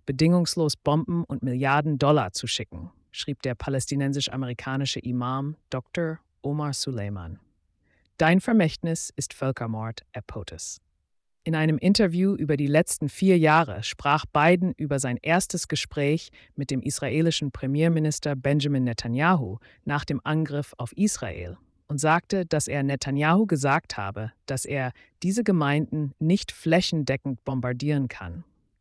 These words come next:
woraufhin Netanyahu mit dem Finger auf die Vereinigten Staaten zeigte, die während des Zweiten Weltkriegs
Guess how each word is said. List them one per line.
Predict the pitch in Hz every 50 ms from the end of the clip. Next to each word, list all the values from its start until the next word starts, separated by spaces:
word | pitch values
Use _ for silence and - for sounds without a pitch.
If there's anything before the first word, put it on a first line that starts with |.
| _ _
woraufhin | - 151 143 143 156 156 - - 170 165
Netanyahu | 165 160 156 - 160 151 151 151 156 165 175 180 170
mit | 147 135 -
dem | 127 131 127
Finger | - - 170 165 143 113 90 98 - _
auf | - 131 -
die | - 135
Vereinigten | - - 107 95 131 131 131 127 - - 120
Staaten | - - - 170 180 196 - 143 127
zeigte, | - - 117 104 107 - - - 92 107 120 _ _ - - _ _ -
die | 139 127 135
während | 135 135 131 131 -
des | 120 - -
Zweiten | - - 127 123 - - 135 127
Weltkriegs | 151 185 202 - - - - 175 170 - - - - -